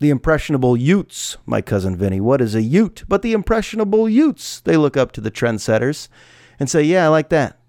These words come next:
Not truly asking themselves, "Wait, what's my identity?" That's why after high school, after college, later in life, you may start to find your identity and become somebody else. But in high school, you just see a lot of the sheep going together, traveling in packs.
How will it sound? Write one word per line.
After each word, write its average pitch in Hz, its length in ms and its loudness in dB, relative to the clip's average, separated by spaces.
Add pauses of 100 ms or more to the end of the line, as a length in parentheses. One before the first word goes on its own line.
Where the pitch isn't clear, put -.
(120)
Not 302 200 -2
truly 262 360 2
asking 135 360 0
themselves, 117 560 0
"Wait, 196 120 2
what's 214 240 0
my 123 240 0
identity?" 87 580 -8 (400)
That's - 120 -6
why 269 100 2
after 151 420 0
high 110 180 0
school, 101 260 -2
after 165 320 0
college, 90 360 -4
later 180 280 2
in 147 100 0
life, 110 280 0
you 117 80 -2
may 143 160 2
start 123 260 -2
to 110 80 -6
find 117 240 -2
your 110 100 2
identity 95 520 -2 (280)
and 139 120 0
become 127 240 2
somebody 107 400 0
else. 92 320 -2 (580)
But 160 140 2
in 339 100 0
high 147 220 0
school, 120 200 -6
you 107 120 -2
just 151 160 -2
see 147 80 0
a 127 80 4
lot 127 160 4
of 117 40 0
the 101 80 -2
sheep 127 400 0
going 107 260 -4
together, 92 360 -8 (640)
traveling 123 440 0
in 104 100 -6
packs. - 580 -10